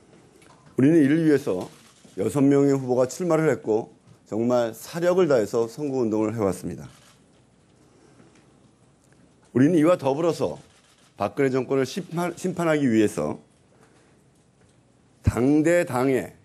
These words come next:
야권 연대가 필요하다고 제안해 왔습니다.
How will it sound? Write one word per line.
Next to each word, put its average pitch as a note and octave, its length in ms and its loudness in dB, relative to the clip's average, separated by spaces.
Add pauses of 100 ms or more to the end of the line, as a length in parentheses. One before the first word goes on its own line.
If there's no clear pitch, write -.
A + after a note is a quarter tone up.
(460)
야권 A#2+ 400 2
연대가 A#2 640 2 (100)
필요하다고 B2+ 840 -2 (340)
제안해 A#2 340 0
왔습니다. E2+ 480 -10